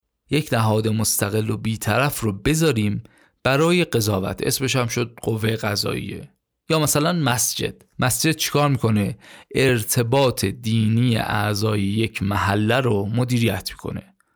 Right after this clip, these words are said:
تو کشورهای مسیحی مثلاً کلیسا این کار می‌کنه. دیگه، دیگه نوروز. نوروز نهادیه که کنترل می‌کنه ما رو سر سال، م،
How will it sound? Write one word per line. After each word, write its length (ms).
تو 100
کشورهای 460
مسیحی 440
مثلاً 520
کلیسا 460
این 140
کار 260
می‌کنه. 380
دیگه، 760
دیگه 180
نوروز. 600
نوروز 640
نهادیه 440
که 140
کنترل 540
می‌کنه 280
ما 160
رو 80
سر 360
سال، 480
م، 80